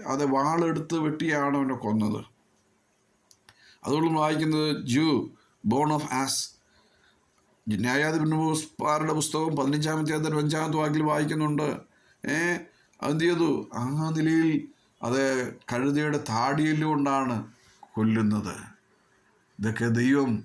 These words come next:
അവർക്ക് ശക്തി കൊടുത്തുകൊണ്ടാണ്. അവര് തന്നെ പറയുകയാണ്, "എന്നെ ശക്തനാക്കുന്നവൻ മുഖാന്തരം." പൗലോസ് പറയുകയാണ്, "എന്നെ ശക്തനാക്കുന്നവൻ മുഖാന്തരം." ദാവീദ് പറയുകയാണ്, "എന്നെ ശക്തനാക്കുന്നവൻ മുഖാന്തരം ഞാൻ ഗോലിയാത്തിനെ വീഴിച്ചു."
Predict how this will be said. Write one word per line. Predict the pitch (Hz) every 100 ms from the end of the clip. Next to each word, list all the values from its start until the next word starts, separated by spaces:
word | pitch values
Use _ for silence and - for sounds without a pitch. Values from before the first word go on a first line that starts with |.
| - - 110
അവർക്ക് | 120 120
ശക്തി | 120 110 107 -
കൊടുത്തുകൊണ്ടാണ്. | 131 120 117 113 107 90 71 - _ _ _ _ _ _ _ _ _ -
അവര് | 120 165
തന്നെ | 180 185
പറയുകയാണ്, | 170 170 175 165 151
"എന്നെ | 147 165
ശക്തനാക്കുന്നവൻ | 165 147 - 180 156 147 - 131 135
മുഖാന്തരം." | 127 117 107 113 113 92 - - _ _ _ _ _
പൗലോസ് | 120 165 190 185
പറയുകയാണ്, | 175 170 165
"എന്നെ | 147 160
ശക്തനാക്കുന്നവൻ | 156 156 - 175 165 156 147 147
മുഖാന്തരം." | 139 127 123 120 113 - - _ _ - - -
ദാവീദ് | 127 165 190
പറയുകയാണ്, | 190 180 175 165
"എന്നെ | 165
ശക്തനാക്കുന്നവൻ | 160 151 - 180 170 165 165 165
മുഖാന്തരം | 156 147 151 147 143
ഞാൻ | 143 139
ഗോലിയാത്തിനെ | 127 147 143 139 135
വീഴിച്ചു." | 127 120 117 110